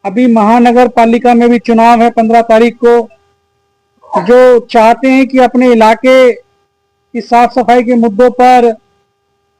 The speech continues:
अपने क्षेत्र के विकास के लिए काम करें, वो आम आदमी पार्टी ज्वाइन करें।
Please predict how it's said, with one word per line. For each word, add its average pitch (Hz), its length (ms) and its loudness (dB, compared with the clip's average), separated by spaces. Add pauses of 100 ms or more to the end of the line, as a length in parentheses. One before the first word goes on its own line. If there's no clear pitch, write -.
(580)
अपने 233 260 -4
क्षेत्र 240 340 -4
के 240 120 -2
विकास 226 480 0
के 240 180 -2
लिए 240 480 0
काम - 1200 -8
करें, 240 520 -2 (260)
वो 226 140 -2
आम 247 240 2
आदमी 240 260 2
पार्टी 233 360 -2
ज्वाइन 240 280 0
करें। 240 440 -2